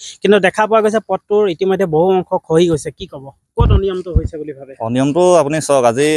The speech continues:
Speaker 2: এপ্ৰিল মাহত ৰাস্তাটো নিৰ্মাণ কৰা হৈছিলে, আজি প্ৰায় তিনি মাহ সময় শেষ হৈছে। তিনি মাহ সময় শেষ হোৱাৰ লগে লগে গোটেই ৰাস্তাটো ভাঙি জৰাজীৰ্ণ হৈছে। এতিয়া কথাটো হ'ল, যিখন প্ৰতি-, এ, এন আৰ এলে চি এছ আৰ ফাণ্ডৰ আণ্ডাৰত দুই কোটি টকা আমাক মোকলাই দিছিলে।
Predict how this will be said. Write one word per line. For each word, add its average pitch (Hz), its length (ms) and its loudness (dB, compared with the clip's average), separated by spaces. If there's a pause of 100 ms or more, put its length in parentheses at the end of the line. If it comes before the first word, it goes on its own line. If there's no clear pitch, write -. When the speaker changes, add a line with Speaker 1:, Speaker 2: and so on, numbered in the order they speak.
(120)
Speaker 2:
এপ্ৰিল 143 260 -4
মাহত 147 260 0 (600)
ৰাস্তাটো 120 280 -2
নিৰ্মাণ 123 280 2
কৰা 131 180 4
হৈছিলে, 127 240 0
আজি 127 240 2 (600)
প্ৰায় 147 120 4
তিনি 131 200 2
মাহ 135 200 4
সময় 131 200 0
শেষ 120 160 0
হৈছে। 113 200 0
তিনি 123 180 -2
মাহ 139 160 0
সময় 143 300 0 (400)
শেষ 135 120 4
হোৱাৰ 151 160 2
লগে 147 160 4
লগে 160 140 4
গোটেই 147 200 2
ৰাস্তাটো 135 320 0
ভাঙি 127 280 -4
জৰাজীৰ্ণ 117 460 0
হৈছে। 98 200 -8
এতিয়া - 540 -6
কথাটো 156 340 2
হ'ল, 196 220 6
যিখন 151 500 -2
প্ৰতি-, 156 380 0
এ, 139 40 6 (300)
এন 131 80 2
আৰ 147 120 6
এলে 185 200 4 (200)
চি - 80 -6
এছ 147 180 2
আৰ 170 60 0
ফাণ্ডৰ 160 260 0
আণ্ডাৰত 160 220 2
দুই 143 140 0
কোটি 143 160 0
টকা 147 220 2 (500)
আমাক 135 160 0
মোকলাই 135 360 2
দিছিলে। 107 240 -2